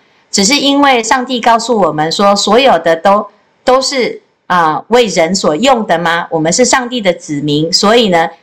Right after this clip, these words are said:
这些一切的大地，通通都是为我们所用吗？我们自己想想看，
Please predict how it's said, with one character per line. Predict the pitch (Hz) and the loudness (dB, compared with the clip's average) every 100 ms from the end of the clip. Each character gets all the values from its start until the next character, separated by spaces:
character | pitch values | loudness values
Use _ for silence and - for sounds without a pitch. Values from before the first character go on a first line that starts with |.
| _ | _
这 | 247 240 | 0 0
些 | 233 240 214 - | 0 0 0 -4
一 | 196 | -6
切 | 190 254 | 0 0
的 | 190 | 0
大 | 175 220 208 | -2 0 -2
地， | 196 196 160 _ _ | -6 -8 -10 _ _
通 | 269 262 | 0 2
通 | 254 247 240 | 2 0 0
都 | 220 | 0
是 | 220 | 0
为 | 240 233 | 0 2
我 | 190 139 | 2 -2
们 | 123 | -4
所 | 151 151 175 | -6 -6 -4
用 | 185 160 | -2 -2
吗？ | 147 127 - _ _ _ | -2 -6 -6 _ _ _
我 | - | -2
们 | 190 226 | 0 2
自 | 311 | 0
己 | 226 | 0
想 | 190 190 | 0 0
想 | 202 160 | 0 -2
看， | - 202 165 | -2 -2 -2